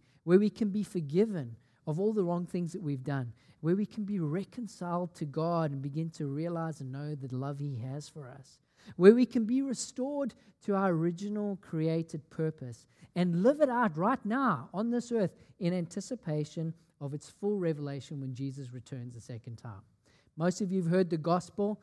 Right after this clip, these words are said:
but you've only heard half the gospel most of the time you've been preached. God loves you and wants to forgive you for your sin. Jesus died on the cross so you could be forgiven.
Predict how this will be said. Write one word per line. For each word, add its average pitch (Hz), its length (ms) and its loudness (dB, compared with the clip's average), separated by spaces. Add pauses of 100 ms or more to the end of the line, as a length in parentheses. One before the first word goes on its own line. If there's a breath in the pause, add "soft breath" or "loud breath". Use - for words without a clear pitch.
(220 soft breath)
but 165 140 -4
you've 180 120 -2
only 196 160 0
heard 196 200 2
half 196 260 4
the 214 80 -2
gospel 165 380 -2
most 147 260 -6
of 147 60 -8
the - 60 -14
time 156 180 -4
you've 147 100 -6
been 147 180 -6
preached. 147 420 -8 (300 soft breath)
God 170 240 4
loves 170 280 0
you 185 80 -4
and 170 60 -4
wants 165 160 -6
to 160 100 -4
forgive 160 340 -2
you 165 80 -4
for 170 140 -6
your 147 120 -4
sin. 147 240 -6
Jesus 143 320 -6
died 143 220 -6
on 139 60 -10
the 131 80 -10
cross 139 260 -10
so 135 100 -12
you 127 80 -10
could 120 140 -12
be 131 80 -8
forgiven. 123 460 -10